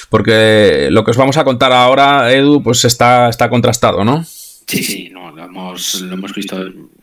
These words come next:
Speaker 2: como hemos dicho, con, con gente muy distinta y demás. Son cosas que, hombre, siempre alguna vez te falla, pero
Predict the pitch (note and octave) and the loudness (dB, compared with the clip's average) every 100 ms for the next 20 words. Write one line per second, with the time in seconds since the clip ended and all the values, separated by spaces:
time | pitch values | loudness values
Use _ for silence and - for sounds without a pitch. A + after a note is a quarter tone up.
0 | _ - G#2+ G#2+ - E2+ - E2+ E2+ F2 | _ -10 -8 -8 -10 -14 -14 -16 -18 -20
1 | F2 - G2 - A2+ A2 G#2+ G#2 F2 - | -20 -18 -16 -12 -10 -8 -8 -8 -8 -12
2 | F#2+ F#2 F2+ F#2+ - F#2 F2+ - F#2 - | -12 -12 -10 -12 -14 -14 -12 -10 -10 -10
3 | D#2+ D#2+ D2 - - - - - - - | -10 -12 -16 -18 -20 -20 -18 -18 -18 -20
4 | - - F3 E3+ - - F3+ - - G2+ | -20 -16 -14 -12 -12 -16 -14 -14 -12 -14
5 | - E2+ F#2 F#2+ - - F#2+ D#2+ - | -12 -12 -10 -12 -14 -16 -14 -14 -18